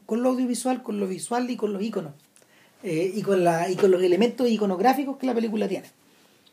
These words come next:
Eh, es en ese punto donde yo siento que la mujer se salta, que, que, que le, que,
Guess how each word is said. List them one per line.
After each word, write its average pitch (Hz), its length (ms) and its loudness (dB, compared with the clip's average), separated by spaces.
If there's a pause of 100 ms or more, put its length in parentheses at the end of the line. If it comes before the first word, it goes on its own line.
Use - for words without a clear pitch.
(500)
Eh, 151 840 2 (840)
es 185 240 0
en 180 100 -2
ese 254 240 0
punto 320 300 -6
donde 233 260 -2
yo 220 100 -4
siento 233 340 -10
que 202 120 -8
la 196 100 -6
mujer 190 260 -14
se 214 120 -14
salta, 214 600 -10
que, 208 160 -12
que, 196 160 -12
que 196 120 -10
le, 196 220 -6
que, 151 300 -10